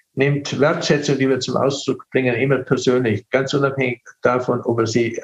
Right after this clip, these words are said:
jemand anderen gegenüber zum Ausdruck bringen oder uns selbst gegenüber. Es ist immer, wenn, wenn Wertschätzung wirklich aus, aus, aus dem Innersten kommt, ent-,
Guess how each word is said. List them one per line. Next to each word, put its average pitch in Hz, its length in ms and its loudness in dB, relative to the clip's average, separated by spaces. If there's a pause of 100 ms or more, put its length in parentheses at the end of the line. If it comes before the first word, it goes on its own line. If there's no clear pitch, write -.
(140)
jemand 117 280 0
anderen 151 260 2
gegenüber 143 380 2
zum - 160 -8
Ausdruck 120 440 -4
bringen 120 240 0
oder 110 240 0
uns 110 180 -2
selbst 143 340 0
gegenüber. 117 460 -2 (480)
Es 120 140 0
ist 117 160 0
immer, 151 320 0
wenn, 117 320 -4
wenn 113 320 -4
Wertschätzung 139 840 -2
wirklich 143 720 0
aus, 120 300 -2
aus, 123 400 -4
aus 123 120 -2
dem - 100 -4
Innersten 147 420 0
kommt, 139 320 -2 (920)
ent-, 110 260 -6